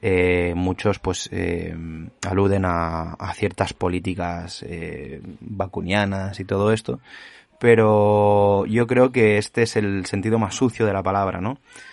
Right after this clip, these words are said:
Cuando hablamos, eh, de que esta ciudad vivió en una época en plena anarquía, hablamos de que vivió en una época corrupta, insalubre, como una anomalía de la historia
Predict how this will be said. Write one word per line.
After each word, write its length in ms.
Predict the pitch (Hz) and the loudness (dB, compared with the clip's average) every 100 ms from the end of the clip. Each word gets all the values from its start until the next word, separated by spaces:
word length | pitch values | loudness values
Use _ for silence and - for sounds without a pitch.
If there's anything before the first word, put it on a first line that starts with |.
| - - - | -20 -20 -4
Cuando 220 | 113 107 | 0 2
hablamos, 380 | 107 127 143 135 | 4 4 4 4
eh, 340 | 123 117 113 107 | 6 8 6 4
de 120 | 113 | -2
que 80 | 117 | -2
esta 160 | 123 | -4
ciudad 440 | 110 107 113 104 95 - _ _ 110 | -2 0 2 2 -2 -14 _ _ -6
vivió 800 | 101 104 123 123 110 101 - | -2 2 4 6 4 0 -4
en 120 | 101 107 | -4 -2
una 200 | 110 110 | 0 -2
época 360 | 101 98 95 | -2 -4 -6
en 120 | 92 | -6
plena 200 | 90 110 107 | -2 -2 0
anarquía, 360 | 98 - 113 | -4 -4 -4
hablamos 320 | 92 92 110 107 | -2 -2 -4 -4
de 80 | |
que 120 | 92 87 | -6 -6
vivió 420 | 87 90 92 90 | -4 -4 -4 -4
en 60 | 90 | -6
una 140 | 90 | -8
época 320 | 87 90 87 | -8 -10 -8
corrupta, 540 | - 90 107 - 95 95 | -8 -4 -4 -2 -2 -2
insalubre, 760 | 98 - 92 98 110 98 101 110 _ - - - _ | -4 -6 -4 -2 -2 -2 -4 -8 _ -20 -20 -20 _
como 200 | - 110 | 2 4
una 140 | 117 123 | 4 2
anomalía 480 | 120 98 117 87 85 | 2 2 0 -2 -6
de 80 | |
la 80 | 87 | -12
historia 420 | 85 - 82 73 | -12 -14 -14 -16